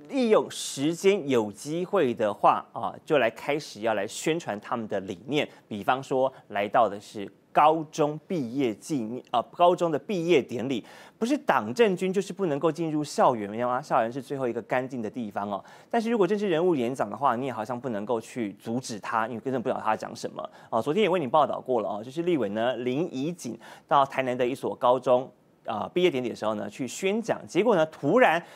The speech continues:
他的题目啦，啊，是要同学们好好的来反思一下。但他反思呢，他就举了一个例子，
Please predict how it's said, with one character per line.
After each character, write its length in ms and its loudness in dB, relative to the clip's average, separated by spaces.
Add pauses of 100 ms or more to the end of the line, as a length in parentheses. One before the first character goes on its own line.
(100)
他 120 6
的 60 2
题 180 -2
目 200 4
啦， 100 0
啊， 220 -8
是 200 -4
要 160 6
同 220 -2
学 120 -6
们 100 -4
好 120 -8
好 140 4
的 120 -2
来 160 -6
反 260 -4 (120)
思 300 -8
一 100 -2
下。 220 2 (280)
但 100 2
他 120 8
反 260 -2
思 140 -4
呢， 120 2
他 80 -4
就 80 -2
举 180 -8
了 60 -2
一 40 -2
个 80 2
例 200 2
子， 180 -6